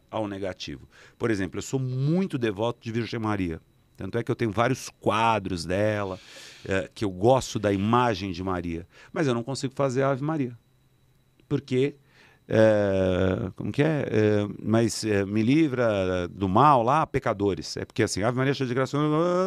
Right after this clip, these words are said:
pecadores. Livrai-nos do mal, pecadores. Eu não sou pecador.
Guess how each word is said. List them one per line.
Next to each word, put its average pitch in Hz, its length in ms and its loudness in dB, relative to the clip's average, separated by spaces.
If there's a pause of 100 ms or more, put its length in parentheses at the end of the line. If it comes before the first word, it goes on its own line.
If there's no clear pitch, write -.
(540)
pecadores. 156 640 0 (720)
Livrai-nos 139 540 2
do 131 280 2
mal, 139 180 4
pecadores. 120 560 0 (420)
Eu 185 60 -6
não 190 60 -4
sou - 120 -10
pecador. 107 280 -8